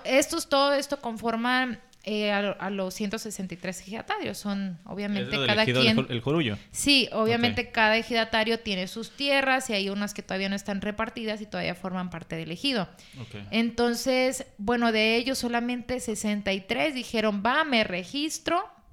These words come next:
Speaker 1: va, vamos adelante". Y se empezó, se empezó a, a buscar, pues, tratar de bajar de cursos del gobierno, a ver qué podían hacer para, pues, ayudarse, ¿no?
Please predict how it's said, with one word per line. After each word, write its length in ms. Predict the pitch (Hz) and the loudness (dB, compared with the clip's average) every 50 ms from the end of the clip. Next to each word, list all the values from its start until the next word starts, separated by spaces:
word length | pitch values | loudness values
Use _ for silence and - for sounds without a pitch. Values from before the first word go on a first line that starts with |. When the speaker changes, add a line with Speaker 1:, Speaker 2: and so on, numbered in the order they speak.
| - - - | -20 -20 -16
Speaker 1:
va, 480 | 196 185 185 - - 185 180 175 175 | -14 -14 -10 -4 -2 0 0 0 0
vamos 300 | 170 185 214 247 269 262 | 2 2 2 2 4 2
adelante". 680 | 262 226 214 208 220 233 262 294 311 - 339 349 381 392 - - - - - - - - - - - - | 4 4 4 6 4 4 4 2 0 -2 -4 -4 -4 -6 -12 -20 -20 -20 -20 -20 -20 -20 -20 -14 -4 2
Y 440 | 277 294 294 294 285 - - - - - | 6 8 8 8 6 4 -2 -10 -16 -10
se 200 | 247 233 - 285 | -6 -2 0 0
empezó, 680 | 269 269 240 - 247 254 247 - 277 294 311 339 349 339 | 0 0 0 0 2 2 2 0 0 0 0 -2 -4 -6
se 140 | - - 262 | -6 -4 -4
empezó 540 | 247 240 - - 220 226 - - 240 233 233 | -4 -4 -2 -2 -2 -2 -2 -2 -2 -2 0
a, 520 | 233 240 240 233 233 226 214 202 - 190 | 0 2 2 2 2 0 0 0 2 0
a 20 | 202 | 0
buscar, 680 | 202 202 202 196 - - - 220 220 214 220 220 220 220 | 0 -2 -6 -8 -8 -6 -2 2 2 4 4 2 0 -2
pues, 140 | 240 254 - | -8 -8 -6
tratar 340 | 277 247 247 - 220 214 | -4 -6 -4 -2 -4 -2
de 80 | 214 214 | -2 -2
bajar 260 | 208 202 - 220 208 | -4 -4 -4 -4 -4
de 80 | 196 196 | -4 -6
cursos 340 | - - - - - 208 185 | -8 -8 -12 -8 -6 -4 -2
del 140 | 185 180 | -2 -2
gobierno, 840 | 175 - 175 196 254 269 285 294 294 294 262 247 240 240 240 240 233 | -2 -4 -4 -2 2 4 4 4 4 2 2 2 2 4 4 4 2
a 60 | 214 | 2
ver 220 | 196 208 214 226 - - | 2 2 0 0 -2 -2
qué 160 | 240 240 240 | 0 0 0
podían 500 | 233 - 262 254 254 233 233 233 233 226 | 0 0 -2 -2 0 0 0 0 0 0
hacer 380 | 226 220 214 - - 214 202 202 | 0 0 0 -2 -2 -2 -4 -4
para, 320 | - - 208 208 196 - | -4 -4 -4 -4 -4 -6
pues, 200 | - 185 - - | -6 -10 -8 -8
ayudarse, 640 | 190 180 185 180 185 180 185 185 190 196 - 185 170 | -8 -8 -6 -6 -4 -2 -2 -2 -2 -4 -6 -6 -6
¿no? 240 | 170 165 170 214 | -6 -6 -6 -8